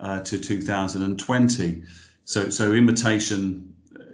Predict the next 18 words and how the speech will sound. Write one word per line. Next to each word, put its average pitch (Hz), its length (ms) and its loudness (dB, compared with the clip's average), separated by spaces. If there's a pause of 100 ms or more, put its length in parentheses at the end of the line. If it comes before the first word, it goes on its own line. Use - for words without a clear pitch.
(140)
the, 101 120 -8
the 101 160 -6
move 113 340 4
from 104 160 0
it, 113 160 0
the 104 80 -6
shift 123 360 2
from 107 160 -6
imitation 107 680 -4
to 98 180 -8
innovation 98 640 -8
was 92 140 -8
one 113 220 0
of 92 140 -2
those. 87 360 -6
And 104 140 -4
the 104 120 0
idea 104 600 0